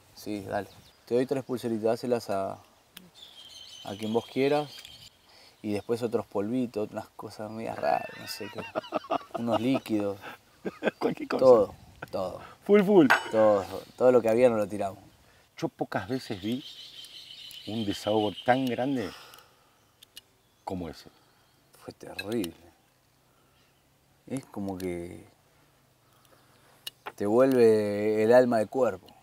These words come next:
Speaker 1: ¿entendés? No sé. Como que haces así y te sacás la mochila de trescientos kilos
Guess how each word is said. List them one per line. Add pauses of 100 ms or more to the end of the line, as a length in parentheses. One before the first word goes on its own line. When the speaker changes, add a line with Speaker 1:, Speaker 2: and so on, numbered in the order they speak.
(280)
Speaker 1:
¿entendés?
No
sé. (1500)
Como
que
haces
así (340)
y
te
sacás
la
mochila
de
trescientos
kilos